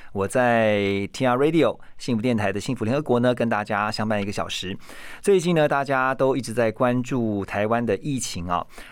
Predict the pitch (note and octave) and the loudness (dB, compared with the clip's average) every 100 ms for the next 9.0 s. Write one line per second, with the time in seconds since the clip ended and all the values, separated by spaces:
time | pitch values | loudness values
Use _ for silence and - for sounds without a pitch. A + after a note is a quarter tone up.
0 | - B2 A#2 G#2+ C3+ C3+ C#3 G#2+ A2 D3 | -6 0 2 2 0 0 2 2 0 2
1 | A#2+ A2+ B2 A#2 A2 B2 A#2 G#2 G2+ G#2 | 4 4 4 2 2 0 -2 0 -2 0
2 | C3+ A2+ G2+ F#2+ F#2 F#2 A#2 G#2 F#2+ G2+ | 0 2 0 -2 -4 -2 -2 -2 -4 -4
3 | - B2+ G#2+ G2+ F#2 - C3 A#2+ C3 B2+ | -4 -6 -2 -2 -2 -2 -6 -4 -4 -2
4 | C3 F2+ A#2+ D#3 - A2 - D3+ D3 F3 | -4 -2 -2 -2 -4 -4 0 0 2 0
5 | - - - - - C#3+ B2+ G3 G#3 - | 0 -10 -18 -16 -4 0 0 2 0 -2
6 | - A#2 B2 - F#3+ D3 C#3 A#2+ - C#3 | -4 -4 -2 2 4 4 2 2 0 0
7 | A2 G#2+ G2+ F#2 F2+ F2 F2 - - - | 0 0 0 2 0 -2 -6 -14 -14 -8
8 | G#2 F#2 B2 A2+ G2 G#2 B2 G2 F#2+ | -6 -4 -2 -2 -2 -2 -2 0 0